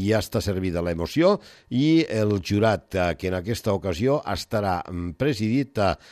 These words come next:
pel xef executiu de l'empresa Can Roca, Hernán Luchetti, que és l'encarregat de dirigir la part gastronòmica dels restaurants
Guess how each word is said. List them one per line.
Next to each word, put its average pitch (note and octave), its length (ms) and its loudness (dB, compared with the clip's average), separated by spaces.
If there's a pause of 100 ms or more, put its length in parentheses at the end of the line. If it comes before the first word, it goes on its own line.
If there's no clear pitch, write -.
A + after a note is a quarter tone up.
(240)
pel A2+ 340 4
xef - 560 0 (100)
executiu B2+ 840 0
de G#2+ 120 2
l'empresa A2+ 640 -2 (160)
Can B2 280 -2
Roca, F2 500 0 (240)
Hernán A2 420 0
Luchetti, A#2 480 2
que A2+ 140 -2
és - 100 -4
l'encarregat G#2 640 -2
de G2+ 100 0
dirigir F2 320 -2
la G2 160 0
part F2+ 160 -4
gastronòmica G#2+ 640 -4
dels F2 180 -2
restaurants F#2+ 680 -4